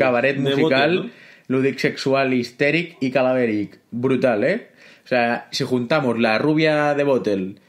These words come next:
Speaker 1: de Hazte un Litro, con las rubias que van a estar tocando, eso puede ser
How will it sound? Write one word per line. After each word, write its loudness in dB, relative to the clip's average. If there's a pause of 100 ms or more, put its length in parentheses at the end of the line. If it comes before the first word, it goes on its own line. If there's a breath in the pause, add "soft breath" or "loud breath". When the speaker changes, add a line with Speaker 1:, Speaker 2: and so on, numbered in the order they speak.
(180 soft breath)
Speaker 1:
de 0
Hazte 0
un 0
Litro, -2 (420 soft breath)
con 0 (100)
las 2
rubias 2
que -2
van 2
a -2
estar -2
tocando, 0
eso -2
puede 0
ser -4